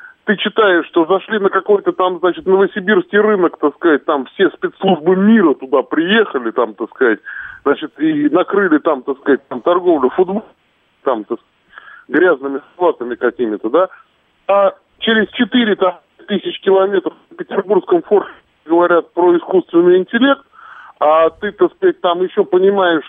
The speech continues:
что у тебя параллельный импорт вместо, э, отечественного автопрома там, да, то ты понимаешь, что вот, вот, вот в этом вот, да, имея пятнадцать высших образований, можно разобраться.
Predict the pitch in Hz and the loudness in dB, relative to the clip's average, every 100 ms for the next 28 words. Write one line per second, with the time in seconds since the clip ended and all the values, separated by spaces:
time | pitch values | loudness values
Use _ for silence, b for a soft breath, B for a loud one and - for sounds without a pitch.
0 | - 165 156 156 147 143 156 180 175 160 | -2 2 4 4 4 2 0 0 0 0
1 | 180 185 196 196 202 233 285 214 - - | 0 2 2 2 2 2 2 2 -2 -4
2 | 147 143 _ - 160 156 - 143 - B | -6 -8 _ -4 0 0 0 -2 -4 B
3 | B B 117 117 101 _ _ _ _ _ | B B -2 -2 -2 _ _ _ _ _
4 | 123 139 151 196 160 - - 143 147 135 | -6 -2 -2 -2 -6 -8 -4 0 0 -2
5 | 160 - 170 135 107 - 107 131 175 - | -8 -2 2 2 0 -4 -4 -2 -4 -4
6 | _ _ _ _ _ _ _ _ _ - | _ _ _ _ _ _ _ _ _ -10
7 | - - 214 226 254 226 - - 160 170 | -6 -4 0 0 2 0 -2 -4 -2 -2
8 | 170 196 - 196 208 180 196 - 147 170 | -2 -2 0 -2 0 0 0 0 -4 0
9 | 269 294 _ _ B B B - 185 208 | 0 0 _ _ B B B -2 0 2
10 | 170 180 196 180 220 214 220 - - 143 | 0 2 2 2 0 -2 -2 -2 -8 0
11 | 156 - - 156 151 156 175 - - - | 0 0 -4 -4 -2 -4 -4 -6 -8 -16
12 | _ _ - 170 156 147 165 143 110 87 | _ _ -10 -4 -2 0 0 0 -2 -4